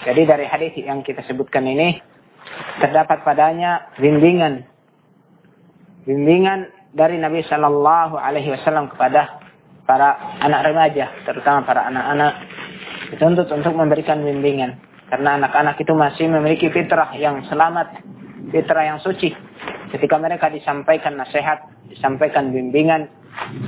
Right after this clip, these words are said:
maka mereka akan mendap-, mengambil bimbingan dan nasihat tersebut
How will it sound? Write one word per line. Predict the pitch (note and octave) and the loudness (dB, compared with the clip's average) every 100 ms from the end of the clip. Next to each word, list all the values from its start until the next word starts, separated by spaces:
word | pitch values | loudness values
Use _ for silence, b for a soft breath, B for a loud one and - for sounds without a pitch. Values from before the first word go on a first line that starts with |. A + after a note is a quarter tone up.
| - - - | -8 -6 -4
maka | A#2 C3+ | 0 2
mereka | C3+ C#3 B2+ | 2 2 0
akan | B2 C#3+ B2+ | 0 -2 -2
mendap-, | A#2 - - - - | -4 -4 -18 -18 -6
mengambil | C#3 C3+ B2 C#3 F#3+ F3+ D#3+ | 0 2 2 2 2 2 -2
bimbingan | C3+ C#3 C#3 D3+ C#3 B2+ | 0 0 0 0 2 2
dan | C#3 C3 | 0 0
nasihat | - A#2+ A#2+ | -4 -6 -8
tersebut | - B2+ C#3+ | -8 -2 0